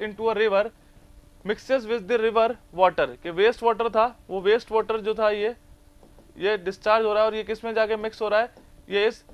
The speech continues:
river के अंदर जाके mix हो रहा है। ये था आपका वेस्ट वाटर। Following is the data available, क्या क्या डेटा अवेलेबल है? डीओ जो है,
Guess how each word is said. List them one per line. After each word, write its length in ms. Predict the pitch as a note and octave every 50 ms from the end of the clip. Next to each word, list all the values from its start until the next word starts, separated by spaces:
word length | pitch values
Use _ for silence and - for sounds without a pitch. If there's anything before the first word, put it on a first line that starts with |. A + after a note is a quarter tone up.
| - - - -
river 320 | D#3+ D#3+ F3+ F3 G3+ G#3 G3
के 100 | G#3 G3+
अंदर 180 | F#3+ F#3+ G3+
जाके 240 | F#3 F#3+ F3+ F3 F#3
mix 240 | F3+ F#3+ G3 - -
हो 60 | G3
रहा 100 | F#3+ G3
है। 140 | G3+ G3+ F#3+
ये 80 | F#3+ G3
था 120 | G3+ G3
आपका 220 | F3+ - - G3+ G3 E3+
वेस्ट 240 | F#3+ F#3+ F#3 - -
वाटर। 280 | C3+ C3 C3 C3 A#2+ A2+ _ - - - - - - _ _ _ - - - - - - - - - _ _ _ _ -
Following 360 | G3 G3+ G#3+ A#3 B3 C4 B3+ B3+
is 100 | A3+ F#3+
the 120 | A#3+ B3 F#3+
data 340 | G3 G#3 G3+ G3 B3 A#3+ A3
available, 400 | G3 G3+ F#3+ F#3 D#3+ D#3 C#3+ C#3+
क्या 140 | - G3 G3+
क्या 100 | G3+ A3+
डेटा 260 | A3 A3 F#3+ A3+ A3+
अवेलेबल 480 | A3+ A3 A3 G#3+ A3 A3 A3 A3 A3+ A3+
है? 160 | A#3 A3 F#3+
डीओ 280 | F3 G#3 A3 A#3+ B3+ B3+
जो 140 | G#3 A#3+ A3+
है, 260 | G3+ F3+ D3+ C3+